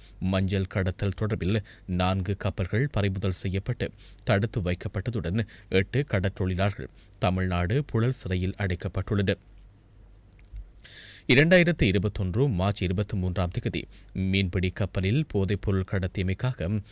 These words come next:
கப்பல் பறிமுதல் செய்யப்பட்டு தடுத்து வைக்கப்பட்டதுடன் ஐந்து கடற்றொழிலாளர்கள் கைது செய்யப்பட்டுள்ளது. இரண்டாயிரத்தி இருபத்தொன்று ஏப்ரல் பத்தொன்பதாம் தேதி மீன்பிடி கப்பலில் போதைப்பொருள் கடத்தியமைக்காக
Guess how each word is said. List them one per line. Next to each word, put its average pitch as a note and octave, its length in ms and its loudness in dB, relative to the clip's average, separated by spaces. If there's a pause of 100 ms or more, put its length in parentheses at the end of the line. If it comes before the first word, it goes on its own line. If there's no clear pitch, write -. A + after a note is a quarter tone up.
(180)
கப்பல் G#2 420 0
பறிமுதல் G2 460 0
செய்யப்பட்டு F#2+ 540 -4 (320)
தடுத்து G2+ 340 0
வைக்கப்பட்டதுடன் F#2+ 800 -2 (360)
ஐந்து F#2 440 0
கடற்றொழிலாளர்கள் F#2 920 0
கைது F2+ 300 -2
செய்யப்பட்டுள்ளது. G2+ 680 0 (500)
இரண்டாயிரத்தி F3 580 6
இருபத்தொன்று G2+ 560 0
ஏப்ரல் G2 300 -2
பத்தொன்பதாம் F2+ 520 -2
தேதி F#2+ 300 -4 (420)
மீன்பிடி F#2+ 480 2
கப்பலில் G2 480 0
போதைப்பொருள் G2 600 0
கடத்தியமைக்காக F#2 800 -2